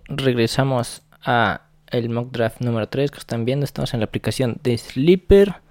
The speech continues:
Así que ahorita vamos a empezar. Y pues voy a usar la técnica de heavy running back, que consiste en agarrar un running back en las primeras dos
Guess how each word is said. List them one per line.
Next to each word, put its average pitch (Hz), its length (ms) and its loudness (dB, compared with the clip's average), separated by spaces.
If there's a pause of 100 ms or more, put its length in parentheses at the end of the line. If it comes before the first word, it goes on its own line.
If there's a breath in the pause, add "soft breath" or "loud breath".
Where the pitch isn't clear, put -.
(120)
Así - 300 -6
que 143 440 -2
ahorita 131 580 -4 (280)
vamos 123 680 -8 (140)
a 113 380 -2 (120)
empezar. 120 1000 -2 (180)
Y 131 300 2
pues 113 340 0
voy 120 260 4
a 117 40 6
usar 120 380 0
la 113 160 0
técnica 113 520 -4
de 113 400 -2
heavy 123 360 -4
running 139 380 -6
back, 143 220 -4
que 113 100 -10
consiste 113 640 -6
en 107 80 -4
agarrar 104 480 -2
un 113 400 -2
running 127 320 -2
back 127 320 -2 (140)
en 120 320 -6
las 104 160 -6
primeras 101 680 -6
dos 104 840 -2